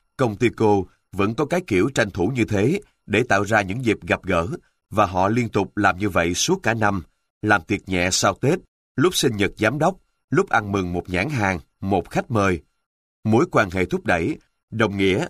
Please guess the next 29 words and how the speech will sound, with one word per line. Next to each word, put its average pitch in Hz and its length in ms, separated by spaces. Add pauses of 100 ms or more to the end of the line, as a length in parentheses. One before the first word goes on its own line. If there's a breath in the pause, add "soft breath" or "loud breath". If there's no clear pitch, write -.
than 113 260
giá 139 180
trị 95 160
thành 92 200
công 101 240
của 107 160
công 120 180
ty. 101 280 (480)
Đây 117 220
là 104 120
một 98 200
cơ 113 120
hội 92 200
làm 95 160
ăn 104 260 (140)
mang 101 360
màu 87 140
sắc - 280
tươi 107 140
tắn. 92 180 (680)
Cô 120 200
và 98 120
tay 110 200
giám 117 180
đốc 180 200 (140)
tranh 113 160
thủ 104 160
tiệc 120 220
nhẹ, 90 340